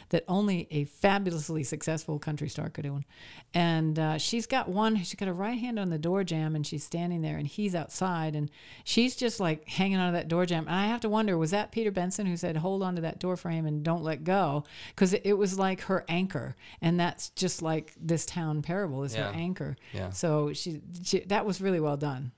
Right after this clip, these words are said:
Speaker 1: I,
Speaker 2: Well, I,
Speaker 1: I
Speaker 2: and I
Speaker 1: thought
Speaker 2: think
Speaker 1: was
Speaker 2: that, what a great name for a town in a book, in a fictional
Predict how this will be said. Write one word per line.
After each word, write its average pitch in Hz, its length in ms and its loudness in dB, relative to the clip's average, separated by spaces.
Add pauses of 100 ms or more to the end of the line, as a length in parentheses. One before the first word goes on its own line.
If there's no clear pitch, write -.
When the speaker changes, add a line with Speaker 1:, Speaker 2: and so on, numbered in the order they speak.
(100)
Speaker 1:
I, 147 60 -8
Speaker 2:
Well, 196 120 6
I, 202 80 8
Speaker 1:
I - 0 -
Speaker 2:
and 190 200 6
I 233 60 8
Speaker 1:
thought 233 60 0
Speaker 2:
think 226 180 6
Speaker 1:
was 185 80 6
Speaker 2:
that, 196 120 0
what 262 120 4
a 220 40 6
great 127 220 4
name 120 160 2
for 107 140 -2
a 98 60 -2
town 101 340 -2
in 107 160 -2
a 95 60 0
book, 90 360 -4
in 95 80 -2
a 92 60 -4
fictional 90 520 -6